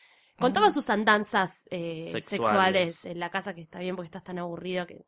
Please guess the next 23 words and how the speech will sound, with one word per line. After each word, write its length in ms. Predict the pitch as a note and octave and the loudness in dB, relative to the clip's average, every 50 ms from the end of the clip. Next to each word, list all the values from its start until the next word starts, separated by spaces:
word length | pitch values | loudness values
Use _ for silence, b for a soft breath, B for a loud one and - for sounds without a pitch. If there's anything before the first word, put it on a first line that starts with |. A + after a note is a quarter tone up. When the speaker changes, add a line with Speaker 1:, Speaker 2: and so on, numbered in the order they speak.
| _ _ | _ _
Speaker 1:
llega 180 | _ - - F3+ | _ -16 -12 -10
un 60 | F3+ | -8
momento 320 | F3+ E3+ F3 F3 F3 F#3+ F3 | -6 -4 -4 -6 -6 -8 -10
que 240 | F3+ F3+ F3+ F3+ - | -12 -14 -16 -16 -14
debes 260 | F#3+ F#3 F3+ F3+ F3 | -10 -10 -10 -10 -10
tener 180 | - - F3+ F#3+ | -10 -8 -4 0
Speaker 2:
Igual 140 | A3 C4 D#4 | 0 2 2
Speaker 1:
que 60 | E4 | 2
Speaker 2:
ella 180 | C#4+ - C4 - | 2 2 2 2
tenía 260 | A3+ G3 G3+ G#3+ F#3+ | 2 2 4 4 6
novia 300 | G3 A#3+ B3+ G3 E3 D3+ | 6 6 6 6 4 4
afuera, 340 | - - D3+ D3 C#3 C3 - | 4 2 0 0 0 0 0
porque 140 | D3 D#3 E3 | 0 0 0
me 40 | F3+ | 0
acuerdo 200 | F#3 G#3+ A3 A#3+ | 0 2 2 2
que 100 | G#3+ F#3+ | 0 0
tuvo 220 | E3+ F#3 G3+ G3+ | 0 0 0 0
como 180 | F3 E3 D#3 D#3+ | 0 0 -2 -2
una 140 | E3+ F3 F3+ | 0 2 2
relación 540 | E3+ E3 D3+ D#3+ D3+ - - E3+ E3 E3+ E3+ | 2 2 0 -2 -6 -6 -8 -10 -10 -8 -4
con 220 | - D#3 D3+ D3 | -4 -4 -4 -4
Alejandro, 600 | C#3+ C#3 C#3+ - - F3 A3 D#4 D4 G#3 E3+ E3 | -6 -10 -6 -2 0 0 0 0 -2 0 0 0
¿era? 400 | F3 G#3 C4 F#4 D4 G3+ E3+ D#3+ | 0 0 0 0 0 -2 -2 -4